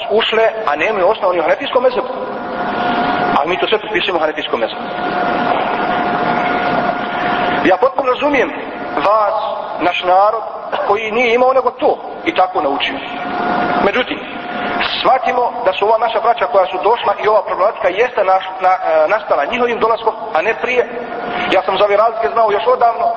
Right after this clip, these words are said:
i u svom džematu gore u Kljacima sam klanjao ponekad drugačije nego, nego ostao sam da budem neupadljiv. Međutim, naša braća koja su došla do tada,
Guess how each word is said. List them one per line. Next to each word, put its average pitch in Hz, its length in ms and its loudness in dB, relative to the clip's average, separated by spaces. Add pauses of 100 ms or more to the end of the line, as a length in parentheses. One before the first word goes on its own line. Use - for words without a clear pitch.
(320)
i 196 60 0
u 196 40 2
svom 233 200 0
džematu 202 440 2
gore 196 120 0
u - 100 -4
Kljacima 190 380 2
sam 180 120 0 (500)
klanjao 220 320 4
ponekad 190 400 0 (1120)
drugačije 190 480 0
nego, 165 280 0 (540)
nego 175 180 2
ostao 214 240 2 (200)
sam 151 120 2
da 147 60 4
budem 165 260 2
neupadljiv. 123 380 0 (240)
Međutim, 160 420 0 (380)
naša 226 300 2
braća 220 260 0
koja 196 160 0
su - 80 -12
došla 190 240 0
do 156 100 4
tada, - 220 -8